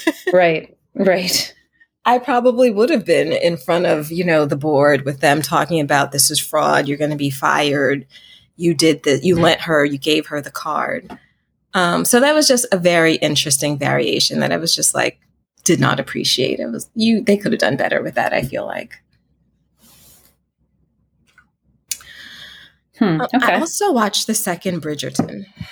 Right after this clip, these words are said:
Speaker 1: The whole series?
Speaker 2: I did.
Speaker 1: Okay.
Speaker 2: Um, I thought the first cou-, couple of episodes were a little boring, but I did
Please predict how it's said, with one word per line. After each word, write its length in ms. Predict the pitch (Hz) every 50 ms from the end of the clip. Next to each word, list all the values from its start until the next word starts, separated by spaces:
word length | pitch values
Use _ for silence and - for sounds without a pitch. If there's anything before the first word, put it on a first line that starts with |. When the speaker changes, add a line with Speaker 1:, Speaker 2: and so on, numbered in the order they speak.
| - - - - _
Speaker 1:
The 100 | - 175
whole 140 | 170 190 208
series? 580 | 202 202 214 190 214 277 359 381 370 - - _ _
Speaker 2:
I 80 | - 170
did. 460 | 160 - 156 151 - - - 214 - _ _ _ _ _ _ _ _ _ _ -
Speaker 1:
Okay. 520 | 180 170 - 175 139 - 190 208 208 - _ _ _ _ _ _ -
Speaker 2:
Um, 540 | - 226 233 226 226 220 220 214 214 214 202 - - _ _ _ - _ _ -
I 200 | - 233 247 254
thought 300 | 254 - 277 262 269 262
the 80 | - 294
first 340 | - - 208 214 - - -
cou-, 220 | - - _ -
couple 360 | - - - 185 185 202 185
of 80 | 180 170 -
episodes 520 | 160 165 - 165 - - 185 175 170 170
were 100 | 180 175
a 40 | 165
little 260 | 156 165 160 165 165
boring, 460 | 147 156 156 165 165 165 180 185 202 190
but 120 | 196 180
I 100 | 180 180
did 460 | 170 - - - 180 175 170 175 170